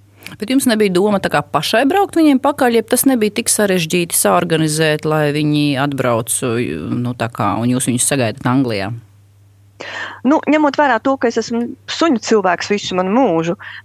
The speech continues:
Speaker 2: man nebija sarežģīti saorganizēt to, jo man ir ļoti daudz cilvēki un, un labi cilvēki zināmi, un arī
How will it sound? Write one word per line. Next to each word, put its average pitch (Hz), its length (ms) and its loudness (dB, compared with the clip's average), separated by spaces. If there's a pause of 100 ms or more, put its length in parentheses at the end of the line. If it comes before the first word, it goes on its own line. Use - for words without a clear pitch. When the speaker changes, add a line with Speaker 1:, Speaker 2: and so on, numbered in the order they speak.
Speaker 2:
man 214 160 2
nebija 202 240 -2
sarežģīti 196 640 -4
saorganizēt 151 720 0
to, 180 160 0
jo 180 140 -2
man 185 140 -2
ir 202 100 -2
ļoti 175 240 0
daudz 190 380 2
cilvēki 175 520 0
un, 175 160 -4
un 185 140 0
labi 208 260 0
cilvēki 170 500 0
zināmi, 170 520 0
un 170 100 -2
arī 170 160 -4